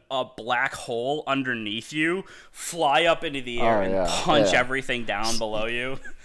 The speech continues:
Speaker 2: Well, uh, what, like, one of my favorite thing, when I, when I discovered the Icarus Flyer, and you could, like,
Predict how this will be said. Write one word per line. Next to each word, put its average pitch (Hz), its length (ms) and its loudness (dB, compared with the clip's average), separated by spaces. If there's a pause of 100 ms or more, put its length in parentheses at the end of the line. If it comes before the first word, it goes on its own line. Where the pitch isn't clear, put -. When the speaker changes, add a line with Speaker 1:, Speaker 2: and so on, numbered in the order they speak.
(400)
Speaker 2:
Well, 165 180 4
uh, 165 140 10
what, 160 220 4
like, 160 160 10
one 170 120 2
of 175 60 2
my 143 100 4
favorite 127 320 2
thing, 120 220 -2
when 131 140 4
I, 127 220 2
when 127 120 -2
I 120 140 2
discovered 117 400 0
the 107 200 0
Icarus 117 320 -2
Flyer, 113 600 -2
and 104 160 -4
you 104 60 -4
could, - 120 -8
like, 101 220 -2